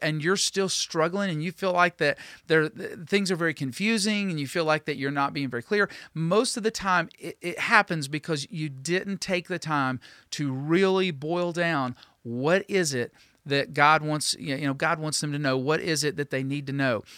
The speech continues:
And you didn't get that down into a very clear, concise statement. And so that is so important to start with that, because that's the direction of the whole message.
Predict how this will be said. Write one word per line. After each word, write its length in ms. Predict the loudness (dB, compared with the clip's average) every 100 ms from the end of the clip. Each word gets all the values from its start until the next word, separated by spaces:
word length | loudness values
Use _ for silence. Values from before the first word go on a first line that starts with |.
| -20 -12
And 220 | -4 -2 -2
you 60 |
didn't 300 | -2 -2 0
get 160 | -2 0
that 160 | 0
down 160 | 0 -4
into 280 | -4 -2 -2
a 80 | -2
very 200 | -2 -4
clear, 500 | -4 0 2 0 -2 -12 _
concise 680 | -2 2 4 4 4 2 -4 -6 -6
statement. 720 | -2 0 0 -2 -4 -12 -8
And 160 | -4 0
so 160 | 2
that 160 | 2 2
is 100 | 2
so 360 | 4 4 2
important 460 | 0 -4 -4 -4 -4
to 60 | -2
start 360 | 0 0 0
with 220 | -2 -4
that, 200 | 0 0
because 300 | 0 -4 -6
that's 320 | 2 2 2 -2
the 120 | -2
direction 520 | 2 2 0 -4 -6
of 160 | -8 -6
the 100 | -2
whole 300 | 0 0 -4 -14 -18 -6
message. 580 | 0 2 0 -2 -8